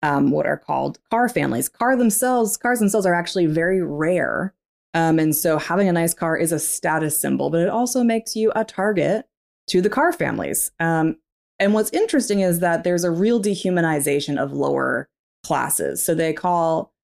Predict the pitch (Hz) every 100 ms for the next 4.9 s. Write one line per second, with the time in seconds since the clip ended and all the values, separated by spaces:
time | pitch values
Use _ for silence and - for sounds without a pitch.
0 | _ - 156 143 143 135 131 - 160 156
1 | 185 190 185 165 160 160 156 147 160 156
2 | 156 151 151 - 151 - 160 160 156 147
3 | - 147 143 156 226 262 262 _ _ _
4 | - 160 147 - 214 226 320 370 -